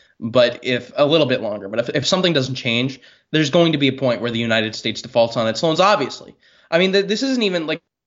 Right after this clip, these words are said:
a lot of people, I've, I've said that, actually exactly that before, and people have called me a catastrophist and someone who's just delusional. It's like, listen, I've asked them this and they never have a response. I s-, say,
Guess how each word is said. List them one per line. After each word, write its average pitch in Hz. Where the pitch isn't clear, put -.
a 143
lot 151
of 185
people, 131
I've, 156
I've 147
said 196
that, 135
actually 165
exactly 131
that 104
before, 107
and 135
people 151
have 131
called 139
me 127
a 113
catastrophist 143
and 104
someone 120
who's 113
just -
delusional. 117
It's 107
like, 117
listen, 139
I've 185
asked 226
them 143
this 127
and 147
they 143
never 156
have 151
a 131
response. 123
I 127
s-, -
say, 123